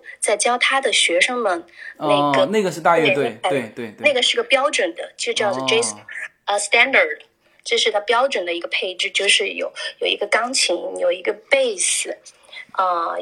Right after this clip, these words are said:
Speaker 1: 有架-，一个架子鼓，有几把小号，呃，几把长号，还有一把木吉他，还有几个萨克斯风。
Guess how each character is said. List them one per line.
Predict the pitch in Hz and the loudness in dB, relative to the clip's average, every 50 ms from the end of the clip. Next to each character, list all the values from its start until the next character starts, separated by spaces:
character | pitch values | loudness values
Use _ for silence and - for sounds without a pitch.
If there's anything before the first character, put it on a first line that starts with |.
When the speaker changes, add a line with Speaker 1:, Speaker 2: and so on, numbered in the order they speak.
| 175 180 | -6 -2
Speaker 1:
有 | 185 180 175 165 165 160 160 170 - | 0 2 2 2 2 0 -2 -2 -2
架-， | - - 254 240 - - - | 0 2 2 2 0 -2 -6
一 | 196 | -8
个 | 185 214 | -6 -4
架 | 208 - 262 240 240 | -2 0 0 0 -2
子 | 240 - 220 - | -4 -6 -10 -12
鼓， | - - - - 180 180 175 180 180 - - _ - | -12 -12 -10 -6 -4 -2 -2 -2 -4 -6 -10 _ -2
有 | 190 180 175 170 165 | 0 0 2 0 -2
几 | - - 214 | -2 -4 -2
把 | - 226 226 | 0 0 0
小 | 254 - - - - | 0 0 0 -2 -2
号， | - - - - 240 240 240 - - - - _ - - - - - _ | -4 -8 -4 0 0 2 2 0 -4 -6 -12 _ -16 -16 -16 -16 -8 _
呃， | - 180 180 180 180 - | -4 -2 -2 -2 -4 -6
几 | - - | -6 -2
把 | - 190 180 - | -2 -2 -2 0
长 | - - - 170 170 185 | -2 -2 -2 -2 -2 -4
号， | - - - - 208 - - | -4 -2 0 0 0 0 -2
还 | - - 185 185 | -4 -2 0 0
有 | 214 220 202 | 0 0 -2
一 | 190 | -4
把 | 196 - 208 | -2 -2 -2
木 | 214 240 254 226 | -2 -2 -2 -4
吉 | - - - - | -4 -8 -8 -8
他， | - - - | -8 -8 -4
还 | - 196 | -2 -2
有 | 196 202 | -2 -2
几 | - - - | -4 -6 -4
个 | 554 | -2
萨 | 554 - - | -2 -2 -2
克 | 311 - | -6 -6
斯 | - - | -8 -4
风。 | - 320 302 302 | -2 -2 -2 -2